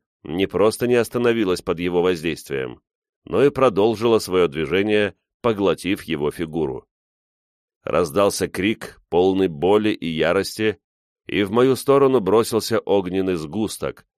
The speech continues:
который практически сразу врезался в барьер. Я только и успел что перевести дыхание и жестом показать Елене, чтобы она отступала назад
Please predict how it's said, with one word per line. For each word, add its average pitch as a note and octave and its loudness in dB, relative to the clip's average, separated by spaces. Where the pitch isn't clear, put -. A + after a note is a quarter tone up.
который G#2+ 2
практически A#2 -2
сразу G#2 0
врезался E2+ -2
в D2 -8
барьер. D#2 -4
Я C2+ -2
только F2+ -2
и F2+ 0
успел G2 0
что F2 -4
перевести F2+ -4
дыхание D2+ -4
и E2 -4
жестом A#2+ 0
показать G2 0
Елене, G#2 0
чтобы F2+ -2
она F2 0
отступала F2 -2
назад D#2+ -2